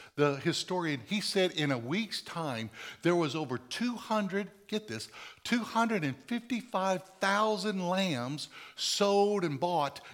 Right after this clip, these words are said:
during that week of Passover. Wow, it's massive,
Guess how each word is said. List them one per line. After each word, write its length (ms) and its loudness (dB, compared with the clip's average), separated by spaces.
during 340 4
that 180 0
week 240 -4
of 120 -8
Passover. 680 -4
Wow, 520 -10
it's 240 -8
massive, 720 -2